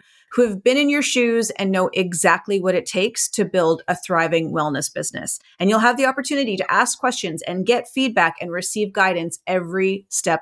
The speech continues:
of the way. And you'll also become a part of a community of amazing women, of like-minded entrepreneurs who are all striving for the same goal, to build successful businesses that make a real difference in people's lives. And you'll have the chance to network and to collaborate with these women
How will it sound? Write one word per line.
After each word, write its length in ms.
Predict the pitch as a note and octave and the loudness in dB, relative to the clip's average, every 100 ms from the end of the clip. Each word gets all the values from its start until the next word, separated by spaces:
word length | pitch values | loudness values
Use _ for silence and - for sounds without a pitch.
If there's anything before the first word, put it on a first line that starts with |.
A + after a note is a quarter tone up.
| - | -2
of 140 | E3+ | -6
the 100 | D#3+ | -2
way. 340 | D#3 A#2 D#2+ F#3 _ _ _ _ _ | -2 -2 -4 -10 _ _ _ _ _
And 100 | A#3+ | 2
you'll 140 | C4 - | 4 4
also 260 | D4 - | 0 0
become 360 | F#4 E4 B3+ A3+ | -2 0 2 2
a 100 | G#3 | 0
part 320 | - F#3+ F#3 | 0 0 2
of 140 | E3+ | -2
a 40 | F3+ | -4
community 600 | - F3 E3 E3+ F#3+ G#3+ - | -4 -4 -2 -2 -2 -2 -4
of 140 | F#3+ | 2
amazing 560 | G#3 G#3 B3 C4+ C4 A3+ | 4 6 6 6 4 4
women, 300 | G3+ D#3 - | 4 2 -2
of 160 | E3+ F3 | -6 0
like-minded 680 | F#3+ A#3 C4 B3+ B3 A#3+ | 2 2 4 4 4 4
entrepreneurs 720 | G#3+ G3 A#3 G#3 F#3 E3+ F3 | 4 0 -4 -4 0 2 2
who 100 | - | 0
are 140 | F3+ E3+ | 0 2
all 240 | F3+ G3+ | 2 2
striving 460 | A3+ G3 F3 F3 F3+ | 2 2 0 0 -8
for 100 | - | -6
the 80 | E3 | -4
same 380 | - D#3+ E3 | -2 -4 -2
goal, 360 | D#3+ D#3 C3+ - _ - | 0 0 0 -4 _ -4
to 100 | G#3 | -2
build 400 | F#3+ F3 F3+ F#3 | 2 2 2 0
successful 480 | A#3+ - E3 - B3 | -4 -2 -2 0 0
businesses 600 | F#3+ E3 D#3+ - D#3+ F#3 | 2 0 -2 0 2 2
that 160 | G3 E3+ | 0 0
make 160 | E3 | -2
a 80 | F3+ | 0
real 180 | E3 E3 | 0 2
difference 420 | E3 E3 D#3 - | 0 -2 -4 -4
in 120 | E3+ | -6
people's 360 | - D#3+ D#3+ D3+ | -6 -6 -6 0
lives. 460 | C#3 A#2+ - - - _ _ _ _ _ G3 | 0 0 -4 -8 -10 _ _ _ _ _ 0
And 100 | G#3+ | 2
you'll 120 | G#3+ | 2
have 360 | A3 A#3+ C4 | 4 2 2
the 60 | C4 | -4
chance 380 | B3+ G3+ F3+ - | -6 -6 -8 -8
to 80 | F#3 | -6
network 420 | E3 - E3 E3 | -6 -2 -4 -2
and 200 | F#3 F#3 | -6 -4
to 100 | G#3+ | -6
collaborate 540 | G#3 G#3 F#3+ E3+ D#3+ E3+ | -4 0 0 2 0 -2
with 140 | E3 | -6
these 200 | E3 D#3 | -8 -6
women 320 | D#3 D3+ E3 | -6 -4 -6